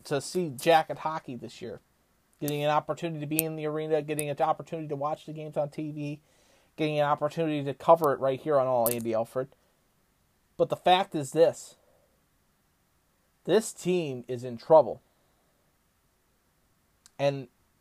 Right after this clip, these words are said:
you need to start looking at this team and saying to yourself, I'm looking at myself in the mirror, by the way, while I'm looking at this. We gotta look at this and say,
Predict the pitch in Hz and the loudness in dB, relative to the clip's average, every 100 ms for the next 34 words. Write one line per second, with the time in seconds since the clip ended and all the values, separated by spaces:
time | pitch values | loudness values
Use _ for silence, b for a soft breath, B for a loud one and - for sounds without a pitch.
0 | _ _ _ _ _ _ _ _ _ _ | _ _ _ _ _ _ _ _ _ _
1 | _ _ 160 147 143 170 196 175 143 - | _ _ -6 -4 -2 -2 -4 -6 -12 4
2 | 165 156 151 _ _ _ _ _ _ _ | 8 8 6 _ _ _ _ _ _ _
3 | _ 151 165 170 160 139 - 147 - - | _ 0 2 2 -4 -6 -6 -8 -8 -10
4 | 160 156 139 131 - 151 147 139 - 139 | -8 -6 -8 -8 -4 -4 -2 -6 -8 -10
5 | 127 156 135 123 - 135 139 143 156 143 | 0 4 4 2 -4 -10 -6 -6 -4 -4
6 | 127 127 123 135 131 127 135 127 113 117 | -4 -4 -2 -2 -4 -10 -8 -8 -8 -8
7 | 110 120 117 127 - 117 - - - _ | -10 -10 -12 -14 -14 -20 -20 -20 -20 _
8 | _ _ _ _ _ _ _ _ _ _ | _ _ _ _ _ _ _ _ _ _
9 | _ _ _ _ _ _ _ _ _ _ | _ _ _ _ _ _ _ _ _ _
10 | - 139 135 156 190 175 165 165 147 143 | -12 -6 2 4 6 4 0 -2 -6 -10
11 | - 143 135 147 139 131 | -10 -12 -6 0 2 2